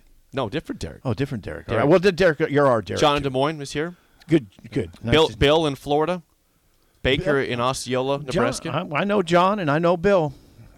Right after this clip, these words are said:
Speaker 1: Tom, seventy-five years old in Apalachicola.
Speaker 2: Yep, Apalachicola is a great place. Brother
Speaker 1: Weston
Speaker 2: has a place
Speaker 1: Howells,
Speaker 2: there.
Speaker 1: Weston Howells, Kevin and Lincoln.
Speaker 2: Marty, my brother, has a place in Apalachicola.
Speaker 1: Uh, and, uh,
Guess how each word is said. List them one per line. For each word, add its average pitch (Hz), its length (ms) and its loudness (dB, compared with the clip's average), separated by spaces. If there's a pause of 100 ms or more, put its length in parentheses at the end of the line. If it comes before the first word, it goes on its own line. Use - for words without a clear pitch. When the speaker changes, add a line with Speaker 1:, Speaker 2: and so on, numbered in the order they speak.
(180)
Speaker 1:
Tom, 151 440 0
seventy-five 139 580 0
years 123 200 -2
old 127 180 0
in 113 140 -6
Apalachicola. 120 840 -6 (120)
Speaker 2:
Yep, 156 120 -4 (160)
Apalachicola 131 580 -6
is 131 60 -10
a 113 40 -16
great 117 240 -8
place. 127 260 -6
Brother 113 200 0
Speaker 1:
Weston 107 160 -6
Speaker 2:
has 110 60 -4
a - 20 -6
place 113 40 -2
Speaker 1:
Howells, 131 360 -4
Speaker 2:
there. - 100 -20
Speaker 1:
Weston 117 320 -4
Howells, 98 360 -6
Kevin 117 300 -8
and 104 100 -10
Lincoln. 95 280 -12
Speaker 2:
Marty, 123 260 -4
my 120 140 -10
brother, 113 280 -2
has 117 120 -4
a 107 60 -12
place 117 280 -8
in 113 80 -10
Apalachicola. 113 1120 -10 (760)
Speaker 1:
Uh, 82 420 -12 (180)
and, 82 260 -14
uh, 82 140 -12